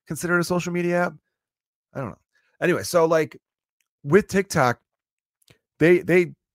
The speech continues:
cater your algorithm, right? More like where it's like, "Oh, you like watching Marvel content. We will show you more Marvel content then." Twitter and Facebook took the opposite approach. Twitter and Facebook were like, "Oh, this guy hates it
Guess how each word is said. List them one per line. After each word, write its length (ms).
cater 440
your 340
algorithm, 680
right? 280
More 400
like 220
where 80
it's 100
like, 200
"Oh, 360
you 200
like 260
watching 600
Marvel 640
content. 480
We 140
will 140
show 200
you 120
more 180
Marvel 340
content 500
then." 160
Twitter 200
and 80
Facebook 360
took 120
the 160
opposite 440
approach. 520
Twitter 200
and 80
Facebook 400
were 100
like, 180
"Oh, 360
this 220
guy 320
hates 580
it 200